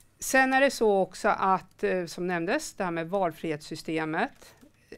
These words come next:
Man föreslår då att, eh, för att få ordning på det här med att, att få flera utfärdare.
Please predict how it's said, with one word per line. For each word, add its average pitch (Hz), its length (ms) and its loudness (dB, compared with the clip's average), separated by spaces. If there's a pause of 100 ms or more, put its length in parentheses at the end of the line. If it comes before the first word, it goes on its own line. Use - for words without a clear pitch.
Man 190 200 -2
föreslår 185 640 0
då 160 220 0
att, 160 640 -4
eh, 156 260 0
för 190 260 -2
att 190 140 -2
få 208 200 0
ordning 226 400 2
på 262 140 -2
det 240 100 4
här 175 260 2
med 175 240 4
att, - 260 -8 (520)
att 190 140 -4
få 208 120 -2
flera 262 560 0
utfärdare. 185 1040 -4